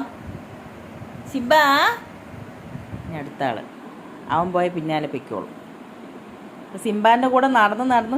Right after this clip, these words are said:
സിംബാൻ്റെ എല്ലാ കുരുത്തക്കേടും പഠിച്ചുകൊണ്ടിരിക്കുന്നുണ്ട് ഇവൻ. ഫോൺ കണ്ടില്ലേ? വാല് കണ്ടില്ലേ?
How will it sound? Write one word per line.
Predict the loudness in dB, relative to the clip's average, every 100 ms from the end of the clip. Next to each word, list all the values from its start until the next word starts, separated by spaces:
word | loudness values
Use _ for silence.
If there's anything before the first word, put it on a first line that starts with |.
| -2
സിംബാൻ്റെ | 0 4 4 4 6
എല്ലാ | 6 6 4
കുരുത്തക്കേടും | 0 0 2 2 4
പഠിച്ചുകൊണ്ടിരിക്കുന്നുണ്ട് | 2 2 0 0 -2 -4 -4 -4
ഇവൻ. | -8 -12 -16 -14 -14 -14 -16 -14 -14 -6
ഫോൺ | -2 0
കണ്ടില്ലേ? | 0 -2 -6 -8 -10 -14 -14 -14 -14 -14 -12 -14 -14 -16 -16 -16 -16 -16 -18 -16 -16 -16 -12 -8 -8 -10 -14 -14 -12 -12 -12 -12 -10 -8 -8 -10 -14 -8 -2
വാല് | 0 2 0
കണ്ടില്ലേ? | 0 -6